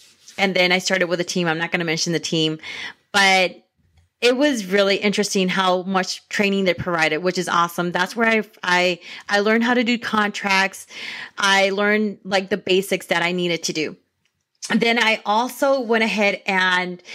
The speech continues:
I bought a few books that helped me a lot, like The Millionaire Real Estate Agent. And I started reading and I started learning from other, um, from other books that I read too, until I came up with a Tom Ferry program.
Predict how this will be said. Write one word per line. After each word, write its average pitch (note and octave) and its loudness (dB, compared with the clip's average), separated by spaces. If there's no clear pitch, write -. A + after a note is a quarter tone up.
I A#3 0
bought A#3 0
a D4+ 2
few C#4 -2
books G#3 0
that G3 0
helped F#3+ -2
me G#3+ 2
a G3+ 4
lot, F3 2
like F#3 -2
The G3 0
Millionaire G#3 4
Real G3 2
Estate G3 -2
Agent. F3+ 0
And G#3 2
I A#3 0
started B3 0
reading G3+ 2
and G3+ 2
I G3+ 2
started G3+ 0
learning F#3+ 2
from F#3 -4
other, F3+ 2
um, D#3+ 0
from A#3 -2
other B3+ 2
books A3+ -2
that G3 0
I F3+ 4
read E3 -2
too, F3 0
until G#3+ 0
I G#3 0
came A3 2
up G3+ 2
with G3+ 0
a F#3+ 2
Tom G3 -2
Ferry F#3 0
program. D#3 -4